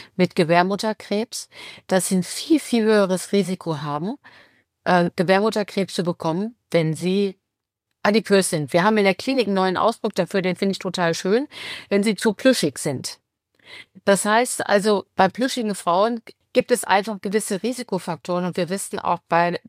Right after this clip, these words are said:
beim Brustgewebe, dass sich in Fettgewebe bestimmte Substanzen, Dioxine, die beispielsweise Brustkrebs fördern, einfach vermehrt vorliegen. Und deshalb würde ich gerne die ganzen gesunden Frauen, würde ich denen zurufen, hey Leute, es gibt so ein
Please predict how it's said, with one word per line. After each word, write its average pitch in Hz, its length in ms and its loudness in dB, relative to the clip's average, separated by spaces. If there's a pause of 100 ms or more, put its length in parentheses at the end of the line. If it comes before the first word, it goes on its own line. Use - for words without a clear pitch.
(120)
beim 180 200 -2
Brustgewebe, 180 680 -4
dass 165 220 -6
sich - 200 -10
in 175 80 -6
Fettgewebe 180 600 -6
bestimmte 190 520 -2
Substanzen, 175 600 0
Dioxine, 208 580 0
die 190 140 -2
beispielsweise 185 920 0 (220)
Brustkrebs 180 540 -2
fördern, 180 480 0 (420)
einfach 185 360 0
vermehrt 175 600 0 (440)
vorliegen. 151 500 0 (540)
Und 196 160 4
deshalb 220 320 4 (100)
würde 226 280 4
ich - 100 -6
gerne 214 240 2
die 202 120 -2
ganzen 240 440 0
gesunden 233 640 2
Frauen, 160 640 -4
würde 208 200 4
ich 196 120 -4
denen 202 360 2 (380)
zurufen, 240 680 2
hey 214 140 2
Leute, 220 260 4
es 190 160 -8
gibt - 180 -4
so 233 100 0
ein 208 80 -2